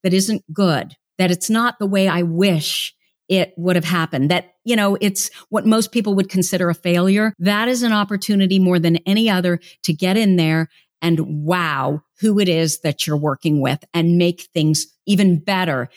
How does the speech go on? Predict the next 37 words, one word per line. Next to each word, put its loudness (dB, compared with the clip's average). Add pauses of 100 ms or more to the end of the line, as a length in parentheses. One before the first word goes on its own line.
(160)
than 2
they 2
had -2
been 0 (320)
before 0 (520)
the 0
glitch 0 (100)
or 2
the -2
problem -2
or 0
the -2
failure. -4
So -2 (360)
I -2
don't 0
see 0
failure 0
as -4
failure 0
at -8
all. -2
The -12
definition -2
of -2 (100)
failing 0
for -2
me 0 (280)
is 0
learning. 2
It's -6
how -4
to 0
make 0
things 0
better. -6
And -2